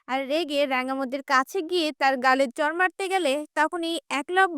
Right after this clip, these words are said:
তার মাকে থামিয়ে দেয়। রাঙামতি তখন কষ্টমাখা কণ্ঠে বলে ওঠে, "আমি নিজেকে প্রতিষ্ঠিত করব, আর উড়নবাবু ও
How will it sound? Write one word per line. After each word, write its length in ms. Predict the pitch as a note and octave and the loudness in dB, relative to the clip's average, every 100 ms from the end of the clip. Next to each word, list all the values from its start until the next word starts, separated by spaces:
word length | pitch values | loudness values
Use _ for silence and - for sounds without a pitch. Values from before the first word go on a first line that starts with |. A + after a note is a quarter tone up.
| D4 | 0
তার 220 | D4 C4+ | 2 0
মাকে 300 | C#4 C#4+ F#4 | 0 0 -2
থামিয়ে 380 | - D4 C4+ C#4 | -4 -2 0 2
দেয়। 240 | C#4 C#4 B3+ - - - | 2 2 0 -4 -14 2
রাঙামতি 480 | C4+ D4 F#4 G4 F#4 | 4 6 4 0 2
তখন 240 | F#4+ F#4+ F4+ | 2 0 2
কষ্টমাখা 540 | C4 C#4+ E4+ E4 D#4+ | 0 2 -2 0 0
কণ্ঠে 320 | D#4+ D#4+ D#4+ E4 | 2 2 2 0
বলে 260 | D4 D#4+ F#4+ | 2 4 4
ওঠে, 260 | G4 D#4+ E4+ D#4+ | 2 0 0 -4
"আমি 200 | - C#4+ D4+ | -8 -4 -2
নিজেকে 320 | D4+ D4+ D#4+ | -2 -4 -6
প্রতিষ্ঠিত 500 | - D#4 F4+ F4 F#4 F4+ | -4 -4 -4 -4 -2 0
করব, 220 | C#4+ C4+ C4+ C#4 - - | 2 4 2 2 -6 -4
আর 80 | C4+ - | -2 0
উড়নবাবু 540 | E4 F#4+ F#4+ G4 F4+ E4 | 0 2 4 4 4 -2
ও 60 | - | 0